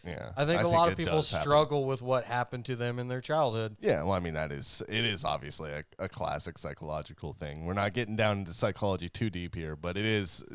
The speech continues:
Speaker 1: uh,
Speaker 2: Psychology
Speaker 1: nearly a
Speaker 2: one oh one.
Speaker 1: Yeah.
Speaker 2: If your childhood was fucked up, or even if it wasn't, it's still gonna affect you.
Speaker 1: <laughs> Yeah,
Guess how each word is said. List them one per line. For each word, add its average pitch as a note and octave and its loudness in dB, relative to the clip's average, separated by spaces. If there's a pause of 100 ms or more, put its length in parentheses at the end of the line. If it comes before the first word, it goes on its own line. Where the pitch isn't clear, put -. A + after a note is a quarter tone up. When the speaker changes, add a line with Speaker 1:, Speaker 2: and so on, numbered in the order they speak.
(240)
Speaker 1:
uh, D3+ 10
Speaker 2:
Psychology F3 10
Speaker 1:
nearly E3 8
a - 6
Speaker 2:
one E3 8
oh D#3 8
one. D#3 8 (160)
Speaker 1:
Yeah. A#2 -4 (600)
Speaker 2:
If D3 2
your C#3+ 4
childhood D#3+ 8
was C3 -4
fucked D#3+ 4
up, F3 6
or C#3 4
even C#3+ 2
if C3 2
it B2 0
wasn't, B2 0
it's C3+ 2
still - 6
gonna C#3+ 6
affect C#3+ 2
you. G2+ -6
Speaker 1:
<laughs> - 2
Yeah, C3+ 6